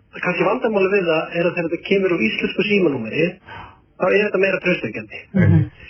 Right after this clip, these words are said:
Speaker 1: Af því að notendur er, hér á landi eru svolítið búin að læra inn á það að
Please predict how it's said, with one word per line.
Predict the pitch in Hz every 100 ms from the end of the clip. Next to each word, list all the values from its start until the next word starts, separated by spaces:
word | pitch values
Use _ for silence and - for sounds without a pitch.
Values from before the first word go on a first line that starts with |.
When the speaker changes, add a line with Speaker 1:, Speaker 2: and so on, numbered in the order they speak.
| - -
Speaker 1:
Af | - 135
því | 156
að | 156 - -
notendur | 170 170 196 202 180 190 175 - -
er, | - 170 165
hér | 180
á | 170
landi | 180 185 170
eru | 175 180
svolítið | 190 185 165
búin | 170 160
að | 160
læra | 202 208 202
inn | 208
á | 160
það | 190 180 156
að | 151